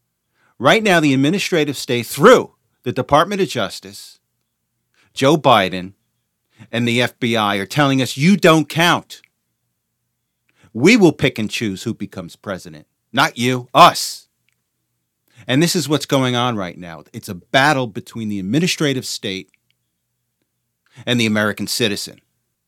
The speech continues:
It's about democracy. Is it bureaucracy gonna run this country, or is it you and me? And that's what we're talking about here. So let me just give a recap, uh,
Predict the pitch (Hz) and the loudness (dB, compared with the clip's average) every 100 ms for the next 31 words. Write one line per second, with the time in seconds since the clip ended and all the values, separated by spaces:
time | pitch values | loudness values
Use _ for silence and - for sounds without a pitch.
0 | _ - - 120 101 95 95 107 - - | _ -20 -6 -4 -4 -4 -2 -2 -4 -16
1 | - - _ _ _ _ _ _ _ _ | -16 -20 _ _ _ _ _ _ _ _
2 | _ _ _ _ _ _ _ _ _ _ | _ _ _ _ _ _ _ _ _ _
3 | _ _ _ _ - 110 98 98 92 107 | _ _ _ _ -12 -10 -8 -8 -4 -2
4 | 139 156 165 147 139 131 135 135 123 - | -2 -4 -4 -2 0 0 -2 -2 -6 -8
5 | 123 - 127 131 _ _ _ _ _ _ | -10 -10 -14 -16 _ _ _ _ _ _
6 | 107 101 92 98 104 101 98 _ - 95 | -6 -4 -6 -8 -4 -6 -8 _ -14 -8
7 | 92 101 73 _ _ _ _ _ _ _ | -6 -6 -8 _ _ _ _ _ _ _
8 | _ _ _ _ _ _ _ _ - 104 | _ _ _ _ _ _ _ _ -14 -4
9 | 120 135 160 104 95 110 101 95 80 - | -2 -2 -2 -4 -4 -4 -4 -10 -14 -18
10 | 71 _ 69 _ _ _ _ _ _ _ | -20 _ -20 _ _ _ _ _ _ _
11 | _ _ _ _ _ _ - - 185 175 | _ _ _ _ _ _ -20 0 4 4
12 | 214 196 180 175 147 127 143 151 143 135 | 2 2 0 2 2 2 2 2 2 2
13 | - 127 | 0 -6